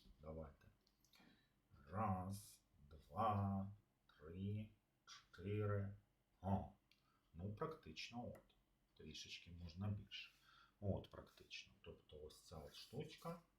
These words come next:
оця от штучка повинна бути тут. Давайте подивимось. Ну, візуально хочеться, да, хочеться менше, хочеться от залишити по цьому. Давайте і не мені, і не за міру,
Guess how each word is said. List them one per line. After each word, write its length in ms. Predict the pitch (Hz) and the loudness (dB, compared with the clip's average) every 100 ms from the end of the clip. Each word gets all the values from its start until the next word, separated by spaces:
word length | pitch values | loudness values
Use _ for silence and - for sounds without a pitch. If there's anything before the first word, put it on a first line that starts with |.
| _ _ _ _ - - - | _ _ _ _ -20 -20 -18
оця 280 | 78 - 92 | -16 -8 0
от 180 | 85 - | 0 0
штучка 460 | - 82 80 - - | -8 -10 -10 -8 -6
повинна 460 | - 80 80 92 | -4 -2 -2 2
бути 300 | 101 78 - | 2 0 -4
тут. 220 | 95 - - - | -8 -10 -18 -10
Давайте 400 | 78 80 78 98 | -6 -4 -4 -6
подивимось. 800 | 104 113 127 73 65 - - - _ _ _ _ - - - - - - - | -6 2 2 0 -6 -14 -18 -20 _ _ _ _ -20 -20 -20 -20 -20 -20 0
Ну, 840 | 98 110 113 113 110 110 107 104 104 _ _ _ _ _ _ _ _ _ _ - | 4 6 6 2 -2 -4 -6 -6 -10 _ _ _ _ _ _ _ _ _ _ -6
візуально 800 | 92 82 92 95 98 139 120 85 | 0 6 6 10 10 8 6 2
хочеться, 600 | - 95 92 95 - 87 | 2 2 2 2 -2 -6
да, 260 | 80 78 71 | -2 -2 -2
хочеться 540 | - - 87 - 92 | -4 -4 -4 0 2
менше, 420 | 90 80 80 - | 4 2 0 -4
хочеться 500 | - 85 82 - - | -4 -2 0 -2 0
от 180 | 80 73 | 0 0
залишити 560 | 78 80 80 85 - - | 2 4 2 0 -4 -4
по 140 | 87 | -4
цьому. 440 | - 82 71 65 - - - - | -4 -6 -6 -8 -12 -20 -20 -6
Давайте 360 | 90 95 95 95 | 4 6 6 4
і 260 | 95 123 131 | 0 4 6
не 200 | 127 120 | 6 6
мені, 480 | 117 120 139 156 107 | 6 6 4 0 -2
і 100 | 113 | -2
не 140 | 113 | 0
за 160 | 98 107 | 2 6
міру, 440 | 104 95 80 73 | 8 6 6 -2